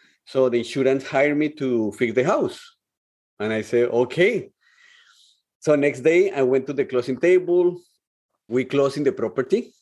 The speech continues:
Everything was fine. Then when I get my keys, I went to the property, and the property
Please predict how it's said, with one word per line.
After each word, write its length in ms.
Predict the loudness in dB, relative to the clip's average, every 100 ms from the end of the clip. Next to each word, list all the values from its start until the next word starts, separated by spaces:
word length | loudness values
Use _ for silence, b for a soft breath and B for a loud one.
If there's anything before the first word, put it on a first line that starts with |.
| _ _ b b b
Everything 440 | 2 2 2 2
was 140 | 2 2
fine. 540 | 2 2 2 0 -6 -12 _ _ b b b -2
Then 300 | 2 2 2
when 140 | 0
I 100 | 0
get 220 | 0 0
my 140 | 2 0
keys, 360 | 0 -4 -2
I 100 | -2
went 220 | 0 -2 -2
to 60 |
the 120 | -2 0
property, 680 | 0 0 -2 -2 -2 -4 -2
and 200 | -4 -2
the 80 | -2
property 800 | 0 -2 -2 -6 -2 -2 -2